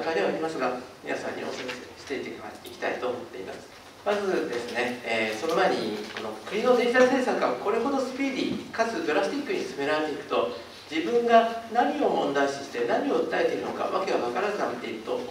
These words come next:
います。で、えー、少し復習の意味を含めて、えー、基本認識みたいなものを整理し、合わせて私たち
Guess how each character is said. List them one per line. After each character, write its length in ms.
い 100
ま 80
す。 80
で、 320
え 260
ー、 160
少 80
し 240
復 180
習 180
の 80
意 20
味 100
を 80
含 240
め 80
て、 240
え 240
ー、 20
基 140
本 120
認 120
識 180
み 140
た 80
い 40
な 80
も 120
の 120
を 100
整 100
理 160
し、 160
合 60
わ 100
せ 100
て 100
私 280
た 100
ち 140